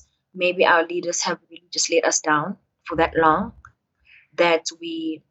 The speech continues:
don't wanna listen. It's almost like a child that has a parent that's not present, you know, and so it's like, "Yeah, yeah, yeah, whatever," you know. So maybe there needs to be a re-evaluation of how, why is our society not listening,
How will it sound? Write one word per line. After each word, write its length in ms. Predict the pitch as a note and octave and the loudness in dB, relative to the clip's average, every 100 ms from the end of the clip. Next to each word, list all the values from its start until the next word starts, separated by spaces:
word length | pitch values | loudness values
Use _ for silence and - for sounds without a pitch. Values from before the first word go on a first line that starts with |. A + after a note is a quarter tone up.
| _ _ _ - | _ _ _ 0
don't 160 | F#3 D3+ | 4 4
wanna 180 | F3+ | 4
listen. 360 | D#3+ D#3 - D#3 | 2 2 -2 -2
It's 100 | D#3 | -2
almost 280 | E3+ F#3 - | -2 0 -2
like 120 | E3+ | -4
a 40 | |
child 300 | E3 - E3+ D#3+ | -4 2 2 2
that 80 | |
has 180 | D#3+ E3+ | -8 -10
a 40 | D#3+ | -14
parent 380 | - E3+ D#3+ D#3+ | -14 -12 -12 -12
that's 200 | D#3+ E3 | -8 -4
not 240 | D#3+ D#3+ - _ _ _ _ _ _ _ _ D#3 | -4 -4 -10 _ _ _ _ _ _ _ _ -4
present, 420 | G3+ F3+ D3 C3 - _ | 0 0 -2 -4 -6 _
you 120 | E3+ | -8
know, 280 | D#3+ D#3 D#3+ | -4 -4 -6
and 280 | - E3 E3 - | -6 -6 -6 -4
so 400 | - F3+ E3 D#3+ | 4 6 8 6
it's 160 | E3+ E3+ | 2 2
like, 180 | E3+ F#3 | 0 4
"Yeah, 140 | G3 | 4
yeah, 160 | F3+ E3 | 4 4
yeah, 180 | D3+ | 0
whatever," 440 | D3+ E3 D3+ D3 - - | -2 0 0 -2 -8 -10
you 100 | D#3+ | -6
know. 160 | D3 - - - | -6 -10 -18 -4
So 280 | - G#3 G3 | 2 6 6
maybe 260 | G3+ A#3+ | 6 4
there 140 | A#3+ G3 | 2 0
needs 260 | F#3 G3 - | 0 -2 -4
to 80 | |
be 360 | E3 D#3+ D#3+ D#3 | -2 0 0 0
a 220 | D#3+ D#3+ | 0 0
re-evaluation 1120 | D#3 E3+ E3+ _ - E3 D#3+ D#3+ D3+ D3+ - D#3+ | 0 0 0 _ -8 2 4 4 4 2 0 -4
of 160 | D#3 - _ _ _ _ _ _ | -10 -10 _ _ _ _ _ _
how, 120 | - E3+ | -4 4
why 280 | F3+ G#3 | 6 6
is 180 | A#3 G#3 | 4 0
our 100 | F#3+ | -4
society 560 | F#3 F#3 G3 F#3+ F#3 G3 | -4 -4 -2 -2 -4 -6
not 180 | F#3 - | -8 -10
listening, 320 | G3 - B3 | -8 -8 -10